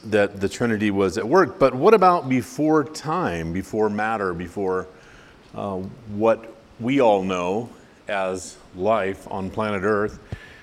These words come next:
and history and all of that? What, uh, what was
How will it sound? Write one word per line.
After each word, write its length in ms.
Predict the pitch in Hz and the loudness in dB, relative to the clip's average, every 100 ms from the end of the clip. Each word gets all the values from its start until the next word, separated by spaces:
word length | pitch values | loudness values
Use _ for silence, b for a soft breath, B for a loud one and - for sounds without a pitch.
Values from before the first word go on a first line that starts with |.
| B - | B -10
and 240 | 101 98 | -6 -4
history 640 | 95 151 151 - 104 110 113 | 0 0 0 -2 -2 0 0
and 100 | 107 | 0
all 200 | 110 107 | 2 0
of 100 | 98 | 2
that? 260 | 104 107 | 2 2
What, 460 | 117 123 131 131 - | 2 2 2 -2 0
uh, 240 | 127 120 | 2 2
what 440 | 120 127 156 170 156 | 0 -2 0 -2 0
was 640 | 143 143 127 - - | 4 4 2 -4 -14